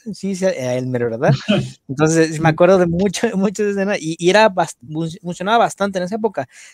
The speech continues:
Speaker 1: A la par, pues, estaba la, la serie de Superman y de Batman, ¿no? Las animadas, las clásicas, clásico, hermano, clásico, por cierto.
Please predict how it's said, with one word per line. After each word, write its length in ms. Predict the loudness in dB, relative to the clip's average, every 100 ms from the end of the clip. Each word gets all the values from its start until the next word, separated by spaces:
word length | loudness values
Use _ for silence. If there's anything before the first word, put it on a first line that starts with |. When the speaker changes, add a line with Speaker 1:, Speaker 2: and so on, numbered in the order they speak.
| _ -18 -16 -16 -18 -6
Speaker 1:
A 100 | -2
la 160 | -2
par, 200 | 2 0
pues, 140 | 0 -8
estaba 320 | 0 2 2
la, 200 | 0 -4
la 240 | -6 -6
serie 280 | -4 -4 -2
de 160 | 0 -2 -6
Superman 540 | -12 -8 -2 -2 -2
y 100 | -4
de 100 | -4
Batman, 420 | 0 -2 -2 -8
¿no? 120 | -10 -12 -14 _ _ _
Las 240 | -12 -6
animadas, 340 | -4 -2 -2 -2
las 140 | -6
clásicas, 720 | -2 -2 -2 -8 -10 -10 -20 _
clásico, 520 | 0 0 0 -6 -12
hermano, 280 | -10 -10 -14
clásico, 440 | -4 -4 -4 -10
por 200 | -16 -16
cierto. 400 | -10 -12 -12 -16